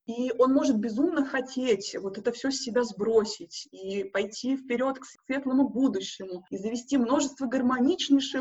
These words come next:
и чудесных отношений, но у него не получится это сделать по щелчку, потому что у него уже есть этот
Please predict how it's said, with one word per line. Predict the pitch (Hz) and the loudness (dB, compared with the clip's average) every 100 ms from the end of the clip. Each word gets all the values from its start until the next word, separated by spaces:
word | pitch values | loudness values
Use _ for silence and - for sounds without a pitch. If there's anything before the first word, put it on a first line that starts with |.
| - - _ | -6 -16 _
и | 220 | -10
чудесных | 226 196 285 294 262 | -8 -2 -2 0 -2
отношений, | 240 247 247 - 254 180 175 _ - | -2 -4 -6 -4 -4 -4 -10 _ -4
но | 247 | 2
у | |
него | 254 262 | 2 6
не | 269 | 4
получится | 262 247 277 294 226 220 | 6 2 2 -2 -2 -2
это | 214 | -2
сделать | 208 254 294 294 | -4 0 0 0
по | - | -4
щелчку, | 196 - 247 - 269 | -4 -4 -6 -6 -8
потому | 214 - 196 240 | -8 -6 -4 -4
что | - 233 | -4 -6
у | 220 | -6
него | 233 247 | -4 -4
уже | 262 220 233 | -4 -2 0
есть | 214 240 226 | -2 -2 -6
этот | 214 196 | -6 -12